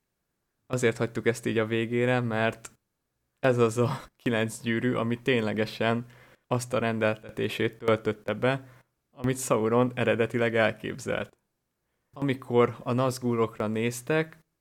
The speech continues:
akkor úgy nézzetek rájuk, hogy ha minden jól megy,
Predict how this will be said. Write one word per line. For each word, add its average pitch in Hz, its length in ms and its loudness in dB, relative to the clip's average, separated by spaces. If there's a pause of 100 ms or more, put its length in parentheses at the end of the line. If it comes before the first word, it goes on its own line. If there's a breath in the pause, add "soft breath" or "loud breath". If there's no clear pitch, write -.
(180)
akkor 127 680 2 (120)
úgy 127 160 0
nézzetek 110 520 -2
rájuk, 117 580 -2 (360)
hogy 113 640 0 (560)
ha 117 140 2
minden 117 400 0
jól 110 280 0
megy, 160 380 -2